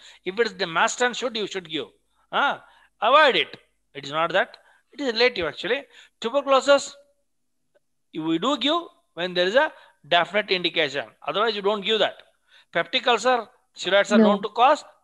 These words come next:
Speaker 1: bleeding. But of course, in brain tumor, we do give it. Huh? There is
Speaker 2: Yes.
Speaker 1: no contraindication in a patient with, uh, even not even relative contraindication. In a patient with, uh,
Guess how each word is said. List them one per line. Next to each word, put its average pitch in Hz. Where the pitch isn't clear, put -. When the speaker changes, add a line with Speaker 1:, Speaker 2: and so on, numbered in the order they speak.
Speaker 1:
bleeding. 208
But 254
of -
course, 311
in 294
brain 254
tumor, 254
we 254
do 320
give 302
it. 165
Huh? 240
There 196
is 185
Speaker 2:
Yes. -
Speaker 1:
no 214
contraindication 185
in 180
a 170
patient 165
with, 254
uh, 359
even 190
not 202
even 202
relative 175
contraindication. 135
In 156
a 165
patient 170
with, 311
uh, 339